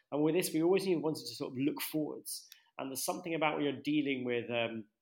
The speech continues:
Tr-, uh, Troy, this sort of fabled metropolis,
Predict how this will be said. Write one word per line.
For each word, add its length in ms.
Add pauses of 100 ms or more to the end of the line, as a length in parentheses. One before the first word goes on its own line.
(680)
Tr-, 260
uh, 380
Troy, 560
this 180
sort 200
of 80
fabled 760 (120)
metropolis, 840